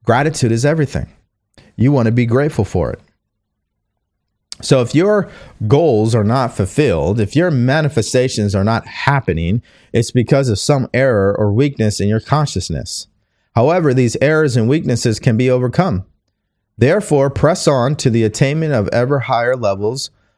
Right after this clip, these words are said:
by feeling that you, that you are already the person you want to be.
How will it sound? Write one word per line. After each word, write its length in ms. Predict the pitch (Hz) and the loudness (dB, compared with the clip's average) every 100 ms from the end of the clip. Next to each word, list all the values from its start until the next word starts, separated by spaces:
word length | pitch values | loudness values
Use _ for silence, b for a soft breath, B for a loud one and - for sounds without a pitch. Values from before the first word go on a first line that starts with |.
| _ | _
by 160 | 110 110 | 0 0
feeling 500 | - 165 185 151 113 | 0 2 2 2 2
that 160 | 110 | 0
you, 280 | 113 113 123 - - | 2 0 0 -6 -4
that 180 | 117 110 | -2 0
you 180 | 123 | 0
are 140 | 120 101 | 0 2
already 480 | 123 139 131 135 98 | 0 2 2 2 0
the 140 | 107 | 0
person 400 | 87 110 - 113 | 0 0 0 0
you 80 | 113 | 2
want 160 | 113 | 2
to 60 | 110 | 0
be. 340 | 113 147 85 | 0 0 -4